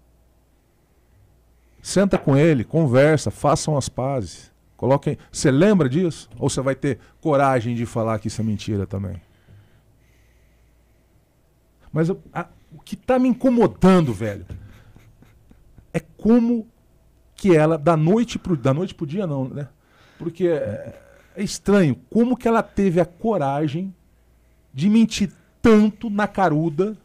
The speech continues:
E o que é pior, são mentiras que são facilmente,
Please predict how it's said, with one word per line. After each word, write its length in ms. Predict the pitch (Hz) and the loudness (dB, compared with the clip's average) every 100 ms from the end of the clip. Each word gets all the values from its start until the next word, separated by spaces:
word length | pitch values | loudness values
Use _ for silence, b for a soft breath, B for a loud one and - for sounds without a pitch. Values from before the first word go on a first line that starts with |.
| _ _ _ _ _ _ _ _ _ _ _ _ _ | _ _ _ _ _ _ _ _ _ _ _ _ _
E 60 | 190 | -6
o 60 | |
que 100 | - | 2
é 60 | 247 | 2
pior, 360 | 247 202 190 175 | 6 6 6 4
são 160 | - | 2
mentiras 440 | 208 208 - 226 - | 0 -2 -2 -2 -4
que 80 | |
são 180 | - 220 | -2 -2
facilmente, 1120 | - - 233 247 - 214 165 214 233 - 120 | -2 0 2 2 0 -4 -2 -2 -4 -6 -10